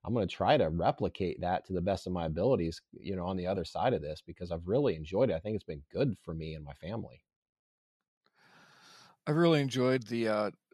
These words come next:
Speaker 2: the out of the normal outreach between people.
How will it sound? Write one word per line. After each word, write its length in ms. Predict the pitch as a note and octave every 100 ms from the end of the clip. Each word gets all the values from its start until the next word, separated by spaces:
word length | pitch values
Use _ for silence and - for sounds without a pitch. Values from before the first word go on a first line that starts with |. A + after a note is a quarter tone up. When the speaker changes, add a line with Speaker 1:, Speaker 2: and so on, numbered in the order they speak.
| _ - - _ _ _ _ _ - _ _
Speaker 2:
the 160 | B2 A2+
out 200 | C3 C#3+
of 120 | D3
the 100 | A#2+
normal 500 | A#2+ A#2 A#2 C3+ C#3 -
outreach 640 | G#2 - D3+ E3 - - _ -
between 360 | C3 - D#3+
people. 480 | D#3 D#3+ D#3+ F3+ F#3